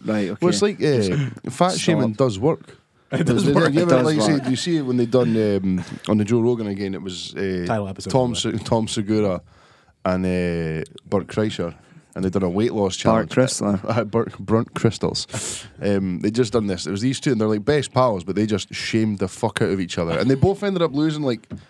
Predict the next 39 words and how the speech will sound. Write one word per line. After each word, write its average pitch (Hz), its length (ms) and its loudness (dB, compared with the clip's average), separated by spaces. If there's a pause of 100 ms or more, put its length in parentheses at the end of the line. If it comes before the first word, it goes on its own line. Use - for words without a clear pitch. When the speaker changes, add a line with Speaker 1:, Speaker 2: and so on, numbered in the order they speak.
(140)
Speaker 2:
fucking 104 580 -4
Speaker 3:
It 359 220 -8
would 480 100 -2
Speaker 2:
five 135 240 2
Speaker 3:
work. 131 60 -2
Speaker 2:
stone 131 340 0
each. - 340 -6 (440)
But, 104 120 -4
like, 113 140 -8
the 104 60 -10
shit - 260 -2
they 143 80 2
were 120 80 2
saying 127 300 0
to 135 100 -4
each 113 160 -2
other 95 200 0
was 92 160 -4
horrific. 104 680 -2 (560)
And 104 140 2
Speaker 1:
Works 135 220 4
Speaker 2:
both - 40 -4
Speaker 1:
for 117 120 4
me. 110 380 2
Speaker 2:
Yeah, 120 240 -2 (200)
like 131 180 2
Speaker 1:
If - 140 0
I 143 100 4
get 147 200 -2
fat 113 280 2
shamed, 101 300 0
then 101 140 0
I'm 98 200 -2
gonna 104 220 0
lose 101 280 0
weight. 110 280 0
Like, 95 180 -4
Speaker 3:
Yeah. - 120 -8
Speaker 1:
it 85 120 -4